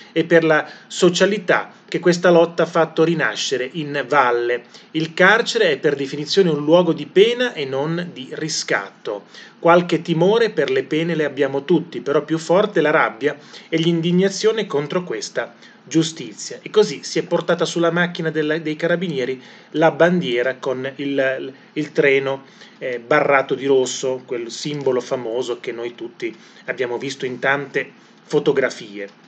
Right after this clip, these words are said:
e c'è chi lo ha visto anche di presenza. Dal mondo politico arrivano anche delle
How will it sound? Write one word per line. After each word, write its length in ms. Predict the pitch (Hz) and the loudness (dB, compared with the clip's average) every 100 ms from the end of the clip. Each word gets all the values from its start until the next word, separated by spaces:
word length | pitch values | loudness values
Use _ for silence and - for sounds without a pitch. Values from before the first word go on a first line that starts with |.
| - | -8
e 80 | 143 | -6
c'è 200 | 143 104 | -4 -8
chi 120 | 135 | -4
lo 100 | 127 | -2
ha 40 | |
visto 300 | 120 117 - | -2 -8 -6
anche 300 | 117 107 127 | -6 -4 -10
di 220 | 120 139 - | -10 -14 -8
presenza. 800 | 160 143 120 98 - - - 92 - _ _ _ _ _ _ _ _ | 0 0 0 -6 -14 -14 -12 -12 -16 _ _ _ _ _ _ _ _
Dal 240 | _ 143 151 | _ 0 4
mondo 440 | 185 214 202 196 | 4 4 8 6
politico 720 | 196 226 233 277 269 185 170 | 10 8 8 -2 -2 0 4
arrivano 520 | 156 151 185 185 156 | 4 4 2 0 0
anche 600 | 131 127 151 - 151 139 - - - | 0 0 -2 0 0 0 -4 -20 -20
delle 520 | - 139 139 135 139 | -6 2 4 4 0